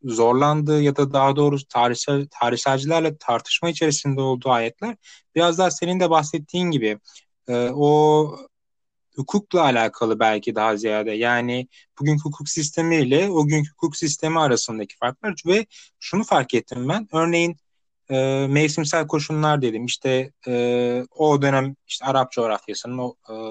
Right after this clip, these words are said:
toprağın indiği coğrafyanın hava durumu, sıcaklığı bile, e, tarihselciler bunu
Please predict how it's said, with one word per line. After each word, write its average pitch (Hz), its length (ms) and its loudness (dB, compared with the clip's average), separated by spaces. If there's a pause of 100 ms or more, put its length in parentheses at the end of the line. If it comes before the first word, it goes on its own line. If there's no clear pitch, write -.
(480)
toprağın 127 180 0
indiği 123 300 -2
coğrafyanın 127 640 -4 (340)
hava 208 300 0
durumu, 156 260 2
sıcaklığı 165 720 0
bile, 160 320 0 (540)
e, 147 520 2
tarihselciler 175 840 0
bunu 185 340 0